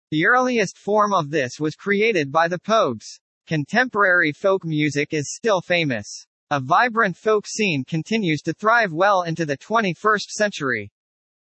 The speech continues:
Acts hail from all corners of the country, including Los Angeles and Chicago. Gillian Welch and David Rawlings, Old Crow Medicine Show, and Nickel Creek are just a few of the folk musicians who have kept this tradition alive.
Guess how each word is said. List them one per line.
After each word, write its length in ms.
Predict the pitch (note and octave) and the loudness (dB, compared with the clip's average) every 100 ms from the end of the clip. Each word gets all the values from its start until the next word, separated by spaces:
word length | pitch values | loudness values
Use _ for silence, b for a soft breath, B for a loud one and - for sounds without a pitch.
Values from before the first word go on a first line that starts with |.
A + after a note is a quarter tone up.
| - | 0
Acts 380 | F#3 A3+ - G3+ | 2 0 -4 0
hail 260 | G3+ G3+ | 2 2
from 220 | G3+ E3+ | 0 -2
all 180 | E3 A3 | 2 2
corners 480 | - G#3+ A3 G3+ E3+ | 0 0 2 2 0
of 80 | D3+ | -4
the 100 | C#3+ | -4
country, 560 | - A3 - D3 A#2 - | -2 -2 -2 -4 -4 -4
including 520 | D#3 - A3+ G#3 D#3 | -6 -2 -2 0 0
Los 300 | D3 F3+ F3+ | 2 2 2
Angeles 540 | G3 F3+ D#3 C#3 B2+ | -2 -2 -2 -2 -4
and 120 | F#3+ F#3+ | -8 -6
Chicago. 680 | G3+ G#3 G#3+ E3 B2 G#2 - _ _ _ _ _ _ C#3+ | -4 0 2 2 -2 -2 -8 _ _ _ _ _ _ -6
Gillian 560 | D#3+ A3+ B3 B3 F#3+ | 0 2 2 0 0
Welch 380 | D#3+ F3+ G3+ - | 2 4 2 -2
and 180 | D#3+ C#3 | -4 0
David 320 | F#3 A3 F#3+ | 2 2 0
Rawlings, 520 | D#3 E3+ E3+ C3 A#2+ - | 2 2 2 0 -4 -2
Old 300 | G3 A3 G#3 | 0 0 -2
Crow 260 | - G3+ G3+ | -2 0 2
Medicine 460 | F#3 G3 E3 D#3 | 2 0 -2 -4
Show, 400 | C#3+ G#3 F3 A#2+ G#2+ | -2 0 2 2 -2
and 180 | D#3+ D#3 | -2 -2
Nickel 300 | A#3+ - D#3+ | -2 -2 -4
Creek 400 | - F3+ C#3+ - | -2 -2 0 0
are 160 | D3 | -2
just 380 | C#3 D#3+ G#3+ - | 0 -2 -2 0
a 80 | D3+ | -4
few 320 | - G#3+ G#3 | -4 -2 0
of 80 | D3+ | 0
the 80 | D3 | -2
folk 300 | - F#3+ F#3 | 0 0 0
musicians 640 | E3+ D3+ E3+ A#3+ D#3 C3 | -2 0 0 -2 -2 -4
who 180 | - G#3 | -2 -2
have 160 | F3+ - | -2 -2
kept 260 | A#3 A#3 | -2 -2
this 200 | F#3+ F#3+ | -2 -6
tradition 500 | - F3+ F#3+ B3 E3+ | -4 -6 -2 -2 -2
alive. 500 | D3+ E3+ F#3+ C3 G#2 | -2 2 2 2 -4